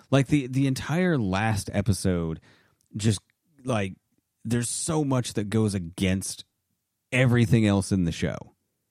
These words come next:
And everything about, like, it, it, it's just, like, it kind of is, like, they know what they're going towards, and they're just like, "Well,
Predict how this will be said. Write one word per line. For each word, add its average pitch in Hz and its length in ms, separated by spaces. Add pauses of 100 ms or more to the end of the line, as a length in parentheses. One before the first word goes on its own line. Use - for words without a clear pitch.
(1700)
And 107 360 (140)
everything 131 640
about, 95 340
like, 104 220
it, 120 200
it, 123 300
it's 123 200
just, 131 160
like, 123 180
it 123 180
kind 139 420
of 113 340 (340)
is, 107 240
like, 101 500
they 110 340
know 120 640 (580)
what 107 500 (560)
they're 104 240
going 107 340
towards, 147 300
and 123 80
they're 117 100
just 107 160
like, 104 280 (260)
"Well, 98 220